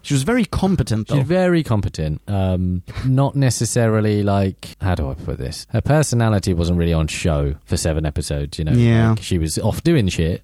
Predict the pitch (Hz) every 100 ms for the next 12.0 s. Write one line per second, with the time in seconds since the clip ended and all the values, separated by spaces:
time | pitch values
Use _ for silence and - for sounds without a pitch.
0 | - 87 87 82 80 - 92 82 80 80
1 | 80 78 - 87 76 69 69 71 87 80
2 | 85 104 98 80 78 69 - 90 80 -
3 | 107 127 117 131 113 117 104 98 92 90
4 | - 92 87 82 82 80 80 - 226 233
5 | 226 214 185 151 98 85 82 - 170 139
6 | 131 156 - - - 135 180 139 107 92
7 | 101 101 98 - 95 - 90 82 85 82
8 | - - - 127 107 104 - 202 123 -
9 | 151 151 117 - - 131 127 147 120 117
10 | 110 - - - _ 151 143 208 240 -
11 | 165 160 156 - 160 113 - - -